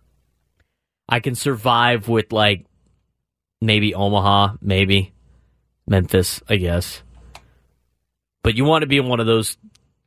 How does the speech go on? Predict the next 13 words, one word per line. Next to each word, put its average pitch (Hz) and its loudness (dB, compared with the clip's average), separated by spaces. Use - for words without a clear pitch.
couple 131 2
of 110 -2
places 113 0
before 120 2
the 113 4
tournament 120 0
is 123 0
filled. 90 2
And 113 2
then 127 2
once 131 0
you 120 -2
get 123 -2